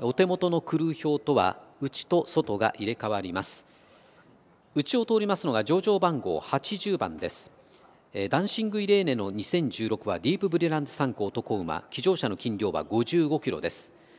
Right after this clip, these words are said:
外になりますのが二百三十番、稲妻チーター二千十六、スマートファルコン三校、男馬、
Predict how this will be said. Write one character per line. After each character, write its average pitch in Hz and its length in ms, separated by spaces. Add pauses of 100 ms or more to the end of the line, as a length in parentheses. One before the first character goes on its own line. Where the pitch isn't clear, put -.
(320)
外 254 380
に 175 120
な 147 120
り 143 100
ま 135 120
す - 120
の 123 100
が 98 120
二 98 140
百 - 260
三 170 280
十 139 220
番、 76 220 (400)
稲 165 240
妻 185 300
チ - 180
ー 160 100
タ 123 240
ー 110 40
二 110 120
千 156 240
十 117 180
六、 104 200
ス - 160
マ 196 140
ー - 20
ト 208 100
フ 196 80
ァ 202 60
ル 196 80
コ 190 120
ン 170 60
三 156 220
校、 113 140
男 101 280
馬、 82 220